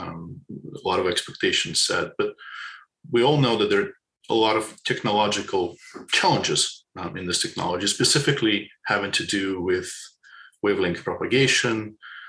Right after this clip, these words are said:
uh, being able to receive the signal inside the buildings and things like that. And so the technology fits extremely well for crowded, highly populated, dense areas,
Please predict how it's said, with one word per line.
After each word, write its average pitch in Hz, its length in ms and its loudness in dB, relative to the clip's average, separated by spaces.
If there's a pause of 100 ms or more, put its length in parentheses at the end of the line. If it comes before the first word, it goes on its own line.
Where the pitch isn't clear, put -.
(160)
uh, 80 280 -6
being 101 280 0
able 90 320 0
to 85 440 -2
receive 104 500 2
the 110 60 2
signal 101 460 2
inside 87 380 0
the - 60 -2
buildings 104 520 0
and 87 100 -6
things 90 280 -4
like 87 200 -4
that. 87 220 0 (480)
And 120 100 2
so 135 380 4
the 123 80 4
technology 135 520 2
fits - 320 0
extremely 131 480 2
well 92 440 -2 (360)
for 98 140 -4
crowded, 104 580 4
highly 104 340 4
populated, 95 680 2
dense 98 360 0
areas, 90 600 2